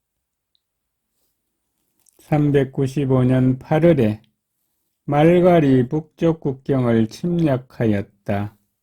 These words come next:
군사를 내어 실직 언덕에서 그들을 크게 쳐부수었다. 삼백구십구 년 칠월에 메뚜기 떼가 날아와 들을 덮었다.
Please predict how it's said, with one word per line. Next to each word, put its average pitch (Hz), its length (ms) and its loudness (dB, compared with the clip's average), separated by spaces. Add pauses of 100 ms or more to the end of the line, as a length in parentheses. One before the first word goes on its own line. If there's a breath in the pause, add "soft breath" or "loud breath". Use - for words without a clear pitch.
(1200)
군사를 135 800 2
내어 127 320 2
실직 175 880 -4
언덕에서 135 800 0
그들을 117 580 0
크게 165 460 -2
쳐부수었다. 139 1200 -4 (1400)
삼백구십구 165 1000 0
년 156 280 2
칠월에 165 600 0 (680)
메뚜기 143 680 0
떼가 135 360 0
날아와 120 680 2
들을 139 520 0
덮었다. 107 840 -6